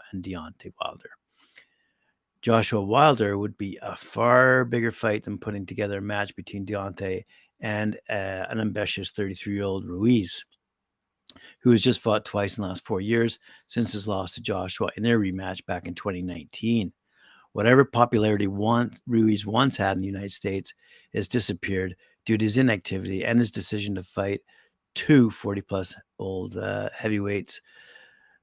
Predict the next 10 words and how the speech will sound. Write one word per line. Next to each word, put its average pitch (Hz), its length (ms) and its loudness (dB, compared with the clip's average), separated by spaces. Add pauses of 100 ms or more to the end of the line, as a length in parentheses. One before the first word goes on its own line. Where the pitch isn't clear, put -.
uh, 95 300 -2 (100)
Chris 110 320 6
Arabia, 104 640 2 (140)
uh, 113 120 0 (100)
sorry, 95 280 0
Chris - 300 -2 (140)
Arreola 107 500 2
and 104 220 -4
Luis 101 340 -2
Ortiz. 104 720 -2